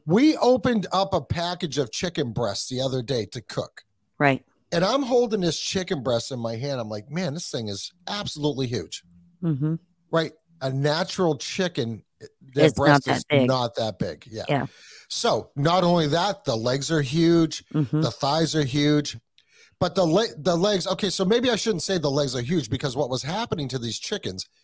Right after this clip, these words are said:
Speaker 1: is they were getting so big, they literally could not walk.
Speaker 2: Their legs would break.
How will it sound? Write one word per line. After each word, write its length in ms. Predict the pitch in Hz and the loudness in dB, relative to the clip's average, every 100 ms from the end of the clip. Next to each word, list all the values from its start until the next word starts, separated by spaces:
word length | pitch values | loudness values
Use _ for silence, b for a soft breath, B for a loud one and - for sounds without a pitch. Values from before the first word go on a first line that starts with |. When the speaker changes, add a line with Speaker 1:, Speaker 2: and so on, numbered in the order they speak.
| _ _ _ _ | _ _ _ _
Speaker 1:
is 160 | 165 160 | -2 0
they 120 | 175 | 2
were 140 | 160 | 2
getting 300 | 151 165 147 | 2 0 0
so 320 | 127 - 220 190 | -4 -2 2 2
big, 300 | 208 185 151 | 2 2 0
they 160 | 147 | 0
literally 640 | 135 151 202 247 240 226 202 | 2 4 4 4 4 2 0
could 280 | - 214 175 | 0 0 2
not 240 | 160 127 | 2 0
walk. 420 | 131 123 - - | 0 0 -2 0
Speaker 2:
Their 180 | 196 156 | 6 6
legs 400 | 147 151 143 - | 8 6 4 2
would 160 | 151 - | 0 0
break. 380 | 139 127 - | 0 0 -4